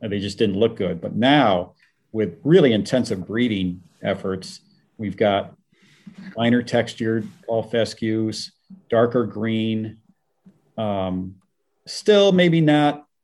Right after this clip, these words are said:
hundred percent compatible with ryegrass and bluegrass, but they're getting better all the time.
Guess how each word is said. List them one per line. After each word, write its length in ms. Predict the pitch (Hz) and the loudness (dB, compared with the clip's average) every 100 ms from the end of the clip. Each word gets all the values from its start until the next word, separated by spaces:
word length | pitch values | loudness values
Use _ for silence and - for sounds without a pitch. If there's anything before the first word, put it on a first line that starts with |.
| _ | _
hundred 220 | - 160 | -4 -2
percent 340 | 139 127 131 131 | -2 -2 -4 -4
compatible 600 | 120 113 123 120 120 117 | -6 -2 0 0 2 2
with 120 | 113 | 0
ryegrass 540 | 104 107 101 110 104 107 | -2 -2 -2 -4 -4 -6
and 80 | |
bluegrass, 480 | 98 107 101 104 110 | -6 -6 -2 -2 -2
but 160 | - - | -4 -4
they're 100 | 107 | -4
getting 420 | 95 123 123 104 | 2 2 4 2
better 340 | 113 110 95 | 2 0 0
all 160 | 104 104 | -4 -6
the 100 | 98 | -8
time. 540 | - 101 95 95 92 | -10 -8 -6 -6 -10